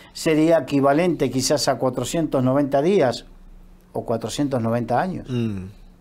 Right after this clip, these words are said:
Speaker 1: Setenta semanas de año.
Speaker 2: Ujú.
Speaker 1: Sin, eh, debemos tener en cuenta que en la Biblia una semana no siempre se refiere a un periodo de siete días, ¿eh?
Speaker 2: Ujú.
Speaker 1: Eh,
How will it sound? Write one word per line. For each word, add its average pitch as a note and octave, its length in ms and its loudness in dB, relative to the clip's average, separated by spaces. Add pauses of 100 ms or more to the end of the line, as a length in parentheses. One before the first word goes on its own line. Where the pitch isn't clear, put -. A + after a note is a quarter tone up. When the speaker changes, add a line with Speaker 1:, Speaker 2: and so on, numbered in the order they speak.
(680)
Speaker 1:
Setenta C#3 560 -4
semanas C3 440 -2
de B2 120 0
año. D3 280 -2 (160)
Speaker 2:
Ujú. G#2+ 360 -8 (560)
Speaker 1:
Sin, F#3 260 0 (140)
eh, E3 680 2
debemos A3+ 340 2
tener G3+ 200 0
en F#3+ 60 -2
cuenta F3+ 360 0
que D#3 180 0
en D#3 100 2
la D3 80 4
Biblia E3 300 2
una F3+ 180 2
semana F3+ 400 2
no E3+ 160 2
siempre A3 440 -4
se C#3+ 160 -4
refiere C3+ 380 -2
a - 20 0
un C#3 200 0
periodo C3+ 440 2
de B2 60 0
siete A#2 340 -4
días, F#2+ 440 -10
¿eh? D#3 160 -8 (260)
Speaker 2:
Ujú. G#2+ 380 -8 (240)
Speaker 1:
Eh, C3 180 0